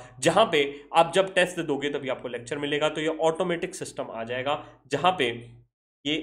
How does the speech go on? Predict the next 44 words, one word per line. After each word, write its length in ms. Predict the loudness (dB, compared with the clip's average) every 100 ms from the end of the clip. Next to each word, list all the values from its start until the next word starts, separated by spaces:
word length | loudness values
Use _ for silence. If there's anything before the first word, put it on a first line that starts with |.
| -8 -18 _ _ _ _ _
जो 60 | -8
स्टूडेंट्स 520 | -8 -6 -2 -2 -2
का 80 | -6
परफॉर्मेंस 680 | -10 -12 -12 -10 -10 -12 -16 -18 -14
बढ़ 120 | -14
जाएगा, 380 | -12 -10 -8 -6
जहाँ 280 | -4 0 2
पे 180 | 2 0 -4 -8
तुम 140 | -2
देखोगे 380 | 0 0 -2 -4
कि 140 | -4 -4
यार 100 | -4
मैं 120 | -6
अच्छा 220 | -6 -6
परफॉर्म 340 | -6 -6 -6 -6
करने 200 | -8 -8
लगे, 200 | -8 -10
और 80 |
जहाँ 220 | -8 -8 -6
पे 120 | -6 -8 -12
तुम 120 | -8 -6
देखोगे 300 | -4 -4 -6
कि 60 |
तुम्हारा 280 | -10 -12 -12
स्कोर। 320 | -14 -18 -20 _ _ _ _ _ _ _ _ _ _ _ 2
अब 140 | 2 2 -8 -2
मैं 80 | 0 2
क्या 100 | 2
करने 280 | 2 0 -2
वाला 180 | -4 -6
हूँ, 100 | 0
मैं 160 | 2
अभी 320 | 2 -2 -6 -8 -14 -20 _ _
फिलहाल 280 | 2 4 4 -2 -2
लेक्चर 280 | -2 -2 -4
नंबर 180 | -4
नाइन, 240 | -2 -2 -4 -6 -8
लेक्चर 260 | -8 -8
नंबर 160 | -8 -6 -6
टेन 200 | -10 -6
और 80 | -6
लेक्चर 280 | -6 -6 -6
नंबर 180 | -4 -4
इलेवन 320 | -4 -4